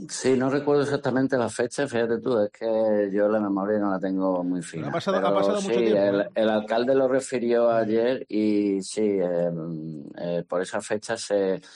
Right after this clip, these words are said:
Speaker 1: anteriormente se había solicitado ya, bueno, pero anteriormente me refiero,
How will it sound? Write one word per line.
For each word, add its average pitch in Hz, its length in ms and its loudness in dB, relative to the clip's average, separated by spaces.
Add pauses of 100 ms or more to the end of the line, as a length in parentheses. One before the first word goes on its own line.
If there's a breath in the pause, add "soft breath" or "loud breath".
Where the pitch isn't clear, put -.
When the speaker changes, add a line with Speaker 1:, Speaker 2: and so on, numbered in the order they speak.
(140 loud breath)
Speaker 1:
anteriormente 135 1400 2
se 104 360 2
había 104 220 2
solicitado 104 560 0
ya, 104 400 0 (220)
bueno, 95 220 -2
pero 76 140 -4
anteriormente 80 500 -4
me 92 100 -2
refiero, 92 480 -2